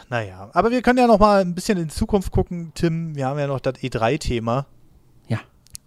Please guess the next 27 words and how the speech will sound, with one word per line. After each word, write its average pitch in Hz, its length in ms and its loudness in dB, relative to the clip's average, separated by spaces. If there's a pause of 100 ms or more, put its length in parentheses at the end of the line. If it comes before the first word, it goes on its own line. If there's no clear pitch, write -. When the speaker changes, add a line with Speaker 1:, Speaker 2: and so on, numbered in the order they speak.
(100)
Speaker 1:
Und, 117 680 2
ähm, 107 580 0 (1500)
ja, 113 360 2
es 139 140 2
wird 196 140 8
natürlich 196 360 4
wieder 170 320 4
wild 175 220 0
spekuliert, 170 880 2 (160)
ne? 170 300 0 (100)
Aber 190 500 4
was 175 200 0
mir 170 120 2
aufgefallen 147 580 2
Speaker 2:
<laughs> 180 100 -2
Speaker 1:
ist, - 180 -4
gerade 180 360 2
durch 165 320 -4
die 147 220 -8
Sonic 180 440 4
Show 175 320 6
und 165 300 0
durch 151 180 0
die 143 100 0
Horizon 131 440 0
zwei 139 300 -2
Show, 156 360 2